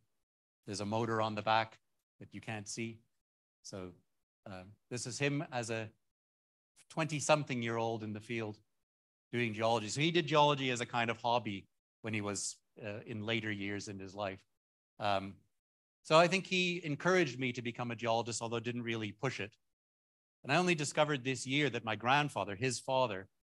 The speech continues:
when he first came over from what was the Austro-Hungarian Empire that became Yugoslavia and then Slovenia,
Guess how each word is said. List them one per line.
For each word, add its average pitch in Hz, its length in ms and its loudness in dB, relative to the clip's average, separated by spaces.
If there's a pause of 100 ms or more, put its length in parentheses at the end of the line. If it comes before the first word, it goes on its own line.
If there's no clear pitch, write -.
when 110 100 -6
he 110 60 -2
first 156 420 0
came 135 220 -2
over 123 280 -2
from 107 380 -4 (1000)
what 117 180 -2
was 117 240 2
the 123 120 -4
Austro-Hungarian 113 840 0
Empire 104 680 -2
that 95 120 -10
became 113 420 -4
Yugoslavia 101 760 -2 (300)
and 98 100 -10
then 101 120 -2
Slovenia, 104 600 -4